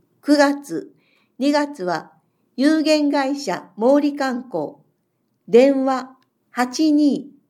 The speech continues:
一ゼロ二三、八二一ゼロ二三。当番月、五月、十月、三月は株式会社森下組、電話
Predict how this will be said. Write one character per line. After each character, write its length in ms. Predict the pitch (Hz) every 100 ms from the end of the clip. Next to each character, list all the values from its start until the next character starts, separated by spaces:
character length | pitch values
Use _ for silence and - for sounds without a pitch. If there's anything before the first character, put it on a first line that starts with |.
| _
一 320 | 214 - 302
ゼ 160 | 294 277
ロ 180 | 220 180
二 240 | 190 220
三、 400 | - 202 156 - _ _ _ _ _ _
八 400 | 240 240 285 294
二 360 | 277 254 165 - _ _ _
一 280 | 185 190 277
ゼ 140 | 302
ロ 200 | 277 196
二 240 | 180 202 220
三。 380 | - 190 - _ _ _ _ _ _ _ _ _ _ _ _ _
当 260 | - 311 320
番 280 | 320 302 247
月、 460 | 202 208 175 143 - _ _ _
五 160 | 208 277
月、 560 | 277 262 - 170 - _ _ -
十 320 | 185 269 285
月、 540 | 277 277 - 254 247 - _
三 320 | - 311 294
月 300 | 262 262 185
は 260 | 185 180 - _ _ _ _ _ _
株 280 | - 247 311
式 280 | 370 - 302
会 280 | 302 294 285
社 300 | - 196 -
森 300 | 180 220 277
下 300 | 285 - 240
組、 380 | 220 214 214 - - _ _ _ _ _ _ _
電 360 | 185 247 269 262
話 320 | 254 226 -